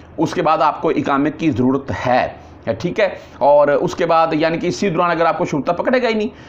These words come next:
अगर पकड़ेगा भी, तो उसी time छोड़ देगा। क्यों? आप भाई valid हैं, आप, यानी कि आपके पास नब्बे दिन पासपोर्ट वाले हैं, ऐसा नहीं है कि वो एक्सपायर हो चुके हैं। अच्छा जी, उसके बाद अगर हम इकामे की बात कर लें, तो इकामा आपको पता था,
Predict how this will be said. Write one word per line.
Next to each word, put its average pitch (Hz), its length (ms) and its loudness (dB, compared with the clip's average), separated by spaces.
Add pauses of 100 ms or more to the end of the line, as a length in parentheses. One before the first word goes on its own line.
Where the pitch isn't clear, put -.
(140)
अगर 165 160 0
पकड़ेगा 180 440 0
भी, 165 120 -2
तो 165 140 -4 (200)
उसी 180 220 -2
time 151 200 0
छोड़ 95 240 -2
देगा। 73 280 -4 (320)
क्यों? 208 340 0
आप 151 220 0
भाई 143 200 0
valid 117 420 0
हैं, 76 140 -4 (220)
आप, 120 400 -2
यानी 131 280 2
कि 151 220 -2
आपके 120 340 -2
पास 135 220 -2
नब्बे 131 240 2
दिन 139 140 0
पासपोर्ट 127 380 -2
वाले 123 260 0
हैं, 104 500 -4 (180)
ऐसा 120 240 0
नहीं 143 180 2
है 117 60 0
कि 95 60 -4
वो 117 120 0
एक्सपायर 107 360 0
हो 87 100 -2
चुके 80 240 -8
हैं। 73 160 -6 (340)
अच्छा - 200 0
जी, 208 180 -2
उसके - 320 -4
बाद 208 220 2
अगर 180 220 2
हम 165 440 -2
इकामे 165 360 0
की 175 100 -2
बात 160 260 0
कर 151 100 2
लें, 151 240 0
तो 127 100 -2
इकामा 156 400 0
आपको 165 200 -2
पता 143 220 0
था, 139 340 -2